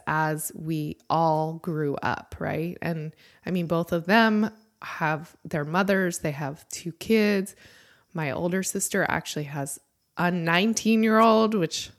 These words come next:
still, he's our, you know, my oldest nephew. He is now the, in his first year of college. So, of, you know, so we don't act like kids to each other, but there's still those old patterns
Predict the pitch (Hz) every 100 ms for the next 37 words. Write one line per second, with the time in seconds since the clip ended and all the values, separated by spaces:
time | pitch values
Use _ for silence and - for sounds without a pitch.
0 | _ - - 185 160 - 180 185 175 160
1 | 156 - _ 175 160 151 151 156 - -
2 | - 208 202 202 - 208 214 - 214 208
3 | 208 - - - - - _ _ - -
4 | 214 214 - 180 175 - _ 185 196 185
5 | 180 185 190 190 175 185 190 - 170 170
6 | - 202 170 - - 185 190 185 185 185
7 | - _ _ _ _ _ _ _ - 254
8 | 240 - 196 - _ - 233 233 190 -
9 | 226 269 370 415 - 196 233 - 202 170
10 | - _ _ _ _ - - - 285 311
11 | 330 285 294 - 226 196 - - 240 254
12 | 214 180 170 170 - 175 - - 202 196
13 | - - - 277 285 254 220 196 - 180
14 | 180 180 - 180 180 175 160 160 180 -